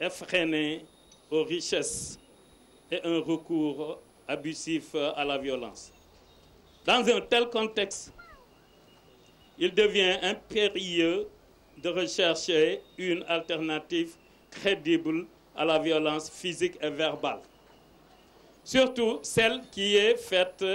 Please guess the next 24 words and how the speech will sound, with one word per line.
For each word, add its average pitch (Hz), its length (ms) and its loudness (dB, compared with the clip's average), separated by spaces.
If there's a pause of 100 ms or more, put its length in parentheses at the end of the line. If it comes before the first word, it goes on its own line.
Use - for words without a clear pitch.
(140)
sur 175 260 -2
la 165 180 4
base 165 520 0
de 180 360 -6
la 151 180 -2
religion. 143 520 -8 (1120)
Waaw. 143 180 -2 (800)
Ñi 143 120 0
nga 196 100 6
xamante 226 400 2
ni 220 80 2
bi 233 140 0
dañuy 220 240 4
mbubboo 226 360 6
l'islam, 175 460 2
ñu 185 80 4
naan 226 180 2
leen 226 220 4
ay 220 220 2
islamistes. 214 540 -2
Non, 254 220 -2
nañuy 302 240 4
wax 285 240 2
les 247 240 2